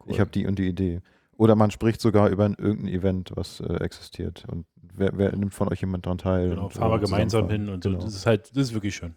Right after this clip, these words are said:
Speaker 3: Das
Speaker 2: Ja.
Speaker 3: war immer mein Ziel, letztendlich.
Speaker 2: Ja, und auch, auch wir selbst haben einfach tolle Freundschaften geschlossen. Jetzt, äh, gar nicht mal nur im
Speaker 3: Ja,
Speaker 2: Team,
Speaker 3: du.
Speaker 2: auch, äh,
Speaker 3: Ich nicht.
Speaker 2: <laughs> ah, ja, okay.
Speaker 3: <laughs> Ja.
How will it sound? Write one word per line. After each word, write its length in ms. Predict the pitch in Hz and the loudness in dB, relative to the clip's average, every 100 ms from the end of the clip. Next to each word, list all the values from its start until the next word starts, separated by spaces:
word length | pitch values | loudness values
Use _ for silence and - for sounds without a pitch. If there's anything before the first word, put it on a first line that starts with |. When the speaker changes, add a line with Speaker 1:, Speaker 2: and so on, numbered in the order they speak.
| _ | _
Speaker 3:
Das 100 | 127 165 | -4 4
Speaker 2:
Ja. 40 | 160 | 4
Speaker 3:
war 100 | - | 4
immer 220 | 160 156 | 0 0
mein 160 | 156 147 | 0 -2
Ziel, 200 | 147 113 _ _ _ | -4 -4 _ _ _
letztendlich. 480 | - 98 90 90 90 98 | -6 -6 -6 -12 -16 _
Speaker 2:
Ja, 160 | 101 98 | 2 2
und 320 | - 110 - | 4 0 2
auch, 200 | 110 110 - | 2 2 4
auch 160 | 113 | 6
wir 100 | 127 | 8
selbst 300 | 107 123 127 | 8 8 6
haben 180 | - 101 | 2 2
einfach 200 | 98 98 | 2 0
tolle 240 | - 107 101 | 2 2 2
Freundschaften 480 | - 104 90 - 87 | 2 0 0 -2 -6
geschlossen. 420 | 87 92 - 90 | -2 -2 -2 -4
Jetzt, 240 | 90 - | -4 -2
äh, 100 | 98 87 | -2 2
gar 140 | 92 | 4
nicht 140 | 107 107 | 4 4
mal 100 | 98 | 4
nur 200 | 104 110 | 6 4
im 80 | 101 | 2
Speaker 3:
Ja, 60 | |
Speaker 2:
Team, 120 | 87 117 | 0 4
Speaker 3:
du. 80 | 123 | 4
Speaker 2:
auch, 240 | 98 92 - | 4 -2 -4
äh, 180 | 101 101 | 0 2
Speaker 3:
Ich 120 | 98 | 2
nicht. 280 | 101 95 - _ - | 0 -4 -12 _ -4
Speaker 2:
<laughs> 40 | - 175 - - | 4 4 6 4
ah, 120 | - 123 | 4 2
ja, 180 | 104 | 4
okay. 260 | 104 - 95 - - | 4 4 4 2 -2
Speaker 3:
<laughs> 140 | - | -12
Ja. 140 | 85 | -16